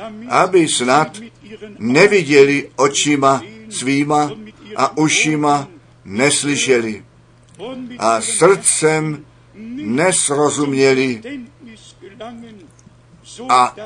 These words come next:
neobrátili se, abych jich neuzdravil.“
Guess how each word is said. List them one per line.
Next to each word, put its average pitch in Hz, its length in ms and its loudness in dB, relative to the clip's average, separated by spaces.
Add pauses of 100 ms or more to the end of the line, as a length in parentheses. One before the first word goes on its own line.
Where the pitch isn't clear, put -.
(160)
neobrátili 131 1200 0
se, 147 420 -2 (880)
abych 160 500 2
jich 143 460 -2 (320)
neuzdravil.“ 117 800 -2